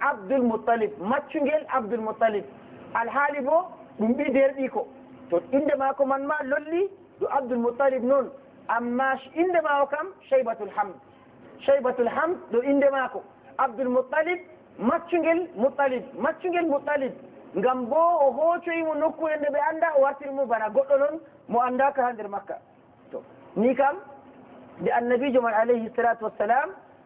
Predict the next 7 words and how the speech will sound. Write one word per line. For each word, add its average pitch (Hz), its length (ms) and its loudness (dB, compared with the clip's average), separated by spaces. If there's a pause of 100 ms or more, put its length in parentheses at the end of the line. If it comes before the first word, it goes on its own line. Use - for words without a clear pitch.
(240)
o 214 220 2
maawo 247 320 0
maako 226 300 -4
on, 185 220 -4
Abdul 233 280 -2
Muttalib, 233 440 0 (480)
ɓe 208 100 4